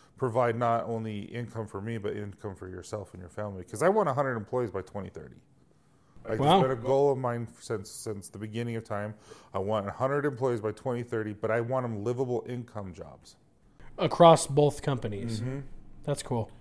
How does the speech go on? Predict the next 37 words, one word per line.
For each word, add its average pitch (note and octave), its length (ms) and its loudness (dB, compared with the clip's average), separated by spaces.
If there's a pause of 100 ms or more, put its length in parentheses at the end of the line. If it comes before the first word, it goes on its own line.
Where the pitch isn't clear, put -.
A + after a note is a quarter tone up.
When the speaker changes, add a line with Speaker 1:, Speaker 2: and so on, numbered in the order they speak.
(340)
Speaker 1:
So, A#2 480 6
uh, A2+ 40 -2
my A#2 160 -2
goal B2+ 240 6
is A#2+ 80 2
to A2+ 100 -2
have A2+ 200 0
five A#2+ 240 0
barbershops A#2 580 0
by A2+ 140 0
then, A2+ 320 -4 (100)
and A2+ 140 -6
that A2+ 160 0
will A2 100 -2
be A2 220 -6
providing, G#2 800 -4
what, G2+ 300 -6
five A2 360 -8
to, G#2 220 -8
that'll G#2+ 180 -4
be G2 100 -8
about G2 240 -4
forty A2 320 -4
jobs. A#2 440 -4 (560)
And G#2+ 100 -8
then A2 160 -4
by A2 140 0
twenty A2+ 320 -6
thirty, G#2+ 320 -2
I - 20 0
wanna G#2+ 240 -4
be G2+ 80 -6
able G2+ 160 -2
to G2+ 80 -6
have G2 160 -10
sixty - 460 -12
to - 120 -10